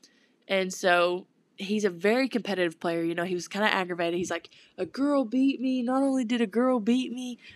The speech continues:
a girl post player beat me." And I was like, "You know, I just taught you a few things you might be able to take into your life now on." So we played basketball and we went back inside. And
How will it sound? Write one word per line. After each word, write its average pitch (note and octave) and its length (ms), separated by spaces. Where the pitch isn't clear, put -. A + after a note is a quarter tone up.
a G3 80
girl B3 320
post B3 520
player A#3+ 360
beat G3 300
me." F3+ 360
And G3+ 120
I G#3+ 40
was G#3+ 120
like, G#3+ 180
"You A#3+ 80
know, B3 260
I B3 120
just G#3+ 180
taught F#3+ 240
you F3+ 100
a E3+ 40
few F3+ 180
things E3+ 260
you F3+ 60
might E3 160
be F3+ 80
able E3 160
to E3 40
take E3 300
into E3 160
your E3 140
life D#3 280
now D3+ 320
on." D#3 300
So F#3+ 520
we A#3 180
played G3+ 380
basketball E3 640
and E3+ 180
we F#3 120
went F#3 160
back F3+ 180
inside. D#3+ 720
And F3+ 460